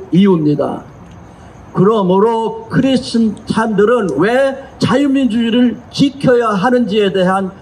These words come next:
성경적 기초를 가지고 세상에 나가서 다른 사람들에게 이렇게 설명할 수 있어야 하나님의 아들로 이십일 세기를 살아가는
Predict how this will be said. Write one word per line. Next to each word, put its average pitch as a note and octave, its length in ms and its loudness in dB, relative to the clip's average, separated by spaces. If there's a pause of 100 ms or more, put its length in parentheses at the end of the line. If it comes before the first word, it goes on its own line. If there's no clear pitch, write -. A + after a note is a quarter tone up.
성경적 G3+ 880 0
기초를 B3+ 540 0
가지고 G3+ 600 0 (160)
세상에 G3+ 540 0
나가서 G#3 680 -2 (240)
다른 F#3+ 400 2
사람들에게 G3+ 1080 -2 (180)
이렇게 B3 560 0
설명할 B3+ 680 0
수 C#4 120 -4
있어야 A#3 600 0 (100)
하나님의 G#3+ 960 -2 (520)
아들로 G3+ 680 0
이십일 C4 460 4
세기를 B3 380 0
살아가는 A3 680 -2